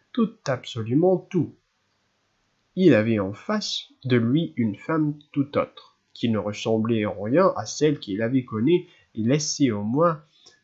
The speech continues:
de juillet dans le village d'Otradnoe. Cette femme nouvelle paraissait tout d'abord savoir et comprendre une foule de choses, à tel point qu'on se demandait avec un profond étonnement où elle avait pu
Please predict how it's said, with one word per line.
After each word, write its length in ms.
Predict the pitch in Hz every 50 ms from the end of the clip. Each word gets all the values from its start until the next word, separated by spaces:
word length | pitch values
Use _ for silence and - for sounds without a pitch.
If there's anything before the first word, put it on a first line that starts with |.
| _ _ -
de 120 | 117 110
juillet 480 | 110 107 120 143 151 135 127 139 156 156
dans 180 | 127 113 101
le 140 | 98 98 101
village 600 | 101 123 131 135 143 156 165 147 143 - - - _ -
d'Otradnoe. 960 | 123 120 123 123 123 - 117 110 110 113 107 104 101 101 101 92 71 62 - _ _ _ _ _ _ _ _ _ _ _ _ _ _ _ _ _ _ _
Cette 320 | - - - 101 95 -
femme 260 | - - 131 120 110
nouvelle 460 | 101 98 101 101 131 151 175 165 151 -
paraissait 520 | - 110 107 110 135 147 - - 214 190
tout 180 | - - 165 143
d'abord 400 | 151 170 175 185 208 196 - -
savoir 480 | - - 113 107 110 127 143 135 110
et 80 | 101 101
comprendre 480 | - 113 110 110 - - 147 127 113
une 120 | 107 104 101
foule 320 | - - - 202 185 131
de 140 | 107 95 95
choses, 760 | - - - 175 175 147 107 - - - - - - - _ _ _ _ _ _ _ _ _ _ _ _ _ -
à 100 | - 104
tel 260 | - - - 101 -
point 440 | - - - 127 127 139 147 143 - _ -
qu'on 200 | - 104 101 101
se 160 | - - 110
demandait 540 | 101 117 127 127 117 107 104 104 104 110 104
avec 280 | 95 92 95 90 -
un 120 | 101 98 101
profond 440 | - - 147 147 147 - 123 101
étonnement 560 | 92 92 - - 127 135 143 156 175 175 170 - - _ _ _ -
où 80 | 120
elle 180 | 107 101 98 107
avait 300 | 110 113 117 123 127 120
pu 420 | 120 - - 123 113 107 104 -